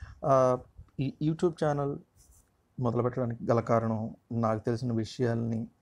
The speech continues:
<clears throat> మీతో పంచుకోవడం గురించి ఈ YouTube ఛానల్ మొదలుపెట్టాను. దీని ముఖ్య ఉద్దేశం, జీరో బడ్జెట్ లేదా తక్కువ ఖర్చుతో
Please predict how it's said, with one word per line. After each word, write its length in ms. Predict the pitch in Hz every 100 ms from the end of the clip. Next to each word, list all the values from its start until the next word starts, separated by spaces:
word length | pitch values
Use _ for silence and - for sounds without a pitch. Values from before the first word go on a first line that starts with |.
| -
<clears throat> 200 | 160 160
మీతో 260 | 123 117 117
పంచుకోవడం 560 | 113 107 - 110 110
గురించి 500 | 107 110 107 123 110 - _ _ _ -
ఈ 240 | 120 120 113
YouTube 260 | 120 110
ఛానల్ 140 | 110 110
మొదలుపెట్టాను. 540 | 107 107 101 113 120
దీని 380 | - _ - 107
ముఖ్య 220 | 107 -
ఉద్దేశం, 440 | 127 120 120 143 156 _ _ _ _ _ _ _ _ _ -
జీరో 400 | 107 123 147 147
బడ్జెట్ 640 | 127 123 147 - _ -
లేదా 280 | 104 113 123 - -
తక్కువ 320 | 107 - 151
ఖర్చుతో 580 | 147 131 - 127 156